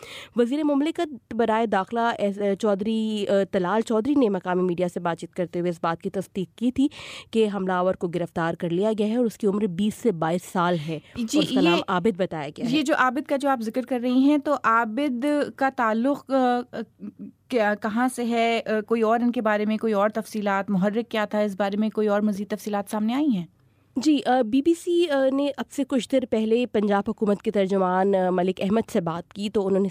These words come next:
Speaker 1: صرف، آ، کچھ مزید تفصیلات بتانے سے گریزاں رہے تھے وہ، اور انہوں نے یہی کہا کہ ابھی تحقیقات جاری ہیں، لیکن انہوں نے اس بات کی تصدیق کی کہ حملہ آور کو گرفتار کر لیا گیا ہے، وہ پولیس کی حراست میں ہے اور اس سے مزید تفتیش جاری ہے،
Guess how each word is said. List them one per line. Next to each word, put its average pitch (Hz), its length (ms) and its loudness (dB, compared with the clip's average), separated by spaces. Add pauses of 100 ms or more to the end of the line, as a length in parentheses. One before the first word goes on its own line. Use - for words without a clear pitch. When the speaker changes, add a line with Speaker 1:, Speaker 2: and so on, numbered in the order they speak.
Speaker 1:
صرف، - 300 -4
آ، - 20 4 (220)
کچھ - 200 -2
مزید 247 280 0
تفصیلات 202 380 -2
بتانے 185 360 0
سے 208 120 -6
گریزاں 175 340 2
رہے 226 80 -2
تھے 220 100 -2
وہ، 220 180 0 (300)
اور 226 100 0
انہوں 220 200 4
نے 214 80 4
یہی 214 260 4
کہا 196 220 0
کہ 208 120 -2
ابھی 196 120 -2
تحقیقات 185 560 -2
جاری 185 300 0
ہیں، 302 100 2 (300)
لیکن 247 220 2
انہوں 226 140 4
نے 233 100 4
اس 214 120 -2
بات 190 200 0
کی 220 100 -6
تصدیق 233 500 0
کی 202 240 -2
کہ 202 160 0
حملہ 180 220 0
آور 180 200 2
کو 185 140 -6
گرفتار 180 460 -4
کر 190 180 -2
لیا 208 260 0
گیا 220 120 2
ہے، 208 120 0
وہ 208 80 0
پولیس 175 280 -4
کی 175 180 -4
حراست 170 460 -4
میں 208 80 2
ہے 208 60 2
اور 208 60 2
اس 185 100 -6
سے 190 80 -2
مزید 180 320 -2
تفتیش 170 360 -6
جاری 180 360 -2
ہے، 262 80 2